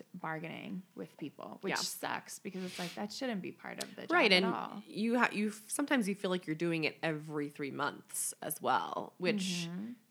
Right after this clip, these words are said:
Speaker 2: doesn't feel good to
Speaker 1: Yeah.
Speaker 2: you know, ask for more money every single job, even though you feel like you deserve it and you feel like you should.
Speaker 1: Yeah.
Speaker 2: That's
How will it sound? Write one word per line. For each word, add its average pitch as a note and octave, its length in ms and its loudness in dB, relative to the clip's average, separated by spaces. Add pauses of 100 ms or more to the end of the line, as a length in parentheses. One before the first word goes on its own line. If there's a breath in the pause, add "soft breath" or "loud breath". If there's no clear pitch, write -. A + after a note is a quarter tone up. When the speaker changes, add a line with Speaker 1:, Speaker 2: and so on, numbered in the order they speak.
(100)
Speaker 2:
doesn't D#3+ 320 2
feel C#3+ 240 0
good B2+ 500 -4 (260)
to C3 520 -2 (220)
Speaker 1:
Yeah. D#3+ 220 -6 (680)
Speaker 2:
you - 140 -12
know, E3 240 -10 (100)
ask D3 320 -2
for - 160 -8
more C#3+ 200 -4
money C#3 340 -6
every C#3 280 -4
single - 280 -8
job, C#3 440 4
even D3 180 -2
though C#3 80 -2
you C3+ 140 -2
feel D3+ 260 -2
like B2+ 180 -2
you C#3 80 -4
deserve C#3+ 400 -2
it C3 160 -2
and D3+ 160 -10
you D3 80 -8
feel - 160 -8
like - 160 -12
you - 80 -14
should. - 560 0 (180 soft breath)
Speaker 1:
Yeah. E3 200 -6 (340)
Speaker 2:
That's - 320 -6